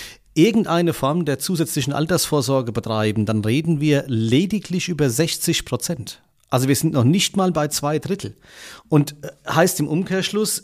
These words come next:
vierzig Prozent sorgen aktuell gar nicht privat oder auch betrieblich fürs Alter vor. Und das sind natürlich schon alarmierende Zahlen, weil, wie wir alle wissen, ist, ähm, die gesetzliche Rente nicht ausreichend.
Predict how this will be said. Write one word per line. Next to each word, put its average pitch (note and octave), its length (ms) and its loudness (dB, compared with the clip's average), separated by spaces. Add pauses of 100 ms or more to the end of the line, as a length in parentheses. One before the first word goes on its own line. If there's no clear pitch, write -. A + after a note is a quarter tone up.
vierzig F3+ 460 -2
Prozent E3+ 560 -2 (160)
sorgen D#3+ 540 0
aktuell E3 640 -2 (120)
gar D3+ 220 2
nicht E3+ 400 -2 (640)
privat C3 580 2 (200)
oder D3 240 2
auch C#3+ 100 -2
betrieblich E3 560 -4
fürs E3 220 0
Alter D3+ 320 2
vor. - 260 2 (400)
Und B2 160 0
das A#2+ 160 2
sind F#3 100 6
natürlich F3 360 4
schon D#3+ 120 4
alarmierende D3+ 600 4
Zahlen, D3+ 500 4
weil, C#3 180 2
wie D3 120 2
wir D3 180 2
alle C3+ 220 0
wissen, D#3+ 300 4
ist, - 340 -4
ähm, C3+ 260 4
die C3+ 80 0
gesetzliche C#3 560 0
Rente D3 260 2
nicht D3+ 260 2
ausreichend. A#2 640 2